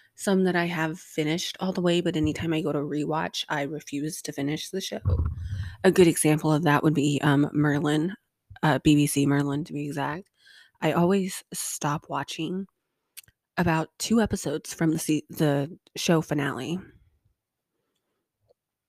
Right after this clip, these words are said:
th-, from it ending, um,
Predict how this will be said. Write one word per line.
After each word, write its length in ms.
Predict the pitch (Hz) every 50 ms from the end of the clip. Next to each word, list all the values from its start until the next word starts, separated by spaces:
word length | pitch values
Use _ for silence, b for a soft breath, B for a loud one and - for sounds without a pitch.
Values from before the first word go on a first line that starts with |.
| _ _ - - - _ _ _ 202
th-, 260 | 180 160 - 160 - -
from 220 | - - 160 156
it 120 | 147 147 - _
ending, 400 | - 175 170 156 120 101 110 170 - - _ _ _ _ _ _ _ -
um, 400 | 156 156 156 156 160 156 165